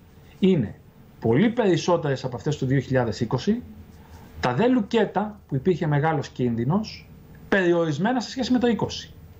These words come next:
Αυτή είναι η μεγάλη εικόνα του είκοσι ένα, που μας δημιουργεί την αισιοδοξία και για το είκοσι δύο.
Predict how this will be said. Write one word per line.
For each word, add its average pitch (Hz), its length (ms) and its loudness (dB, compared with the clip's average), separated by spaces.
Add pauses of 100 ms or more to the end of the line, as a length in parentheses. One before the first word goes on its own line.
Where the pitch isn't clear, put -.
(600)
Αυτή - 380 0
είναι 277 180 2
η 220 40 2
μεγάλη 151 420 2
εικόνα 135 400 -4
του - 120 -4
είκοσι 120 420 -4
ένα, 123 360 0 (600)
που 147 100 2
μας 147 240 4
δημιουργεί 143 480 0
την 220 140 2
αισιοδοξία 160 680 2
και 240 100 -4
για 220 120 0
το 208 80 0
είκοσι 202 300 2
δύο. 190 260 2